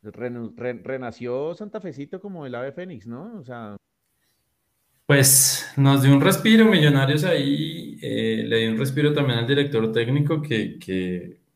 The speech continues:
Speaker 2: yo creo que ya no tiene margen de error, no puede permitirse perder un partido más ni, ni tener márgenes de error.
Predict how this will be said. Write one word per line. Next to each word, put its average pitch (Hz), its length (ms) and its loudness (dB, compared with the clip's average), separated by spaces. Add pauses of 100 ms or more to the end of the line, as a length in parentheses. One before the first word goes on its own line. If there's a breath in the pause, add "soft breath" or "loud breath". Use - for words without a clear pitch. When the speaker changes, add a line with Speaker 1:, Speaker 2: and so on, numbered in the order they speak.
Speaker 2:
yo 104 260 -8
creo 110 220 -4
que 139 260 4
ya 104 200 2
no 101 120 -8
tiene 123 540 2
margen 127 420 2
de 131 60 6
error, 95 420 0 (140)
no 98 240 -12
puede 113 400 4
permitirse 113 640 -6
perder 104 300 -4
un - 80 -20
partido 113 340 6
más 127 240 10
ni, 110 300 8
ni 101 120 2
tener 98 280 2
márgenes 113 440 0
de 113 100 4
error. 107 340 4